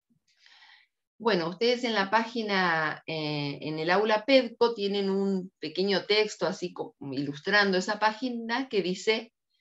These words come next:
"Health is wealth". Entonces, este texto está formado por ¿cuántas palabras?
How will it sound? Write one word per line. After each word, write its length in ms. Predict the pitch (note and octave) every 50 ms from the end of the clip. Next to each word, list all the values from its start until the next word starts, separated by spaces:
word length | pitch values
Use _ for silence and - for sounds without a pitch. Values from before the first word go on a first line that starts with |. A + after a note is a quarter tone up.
| _ _ _ _ _ _ _
"Health 520 | - - C4+ C4 B3+ B3 B3 C4 C4+ C4 - _ _ _ _ -
is 300 | G3+ G3+ G3+ G3+ - -
wealth". 460 | F3+ E3+ D#3+ C3 - - - - - _ _ _ _ _ _ _ _ _ _ _ _ _ _ _ _ _ _ _ _ _ _ _ - - _ _
Entonces, 720 | - D3 E3+ - C#3 C3 B2 A2 - - - - - - _ _ _ _ _ _ _ _ _ _ _ -
este 280 | A3+ A3+ A3+ - B3
texto 840 | A#3+ A#3 D#4+ D#4 D4 D4+ - - - - C4 C4 C#4+ E4 F4+ - - _ _ _ _ _ _ _ _ _ _ _ _ -
está 280 | F3 F3+ - G3 G3
formado 800 | G3 - - - G#3+ G#3 G#3 G#3+ G#3+ A3+ A#3+ B3+ C4+ C4+ C4 -
por 240 | - F3 F#3+ G3 F#3+
¿cuántas 360 | - F#3+ F#3 F#3+ F#3 G3+ A3
palabras? 840 | - - D3 C#3+ - - - - - - - - - - - _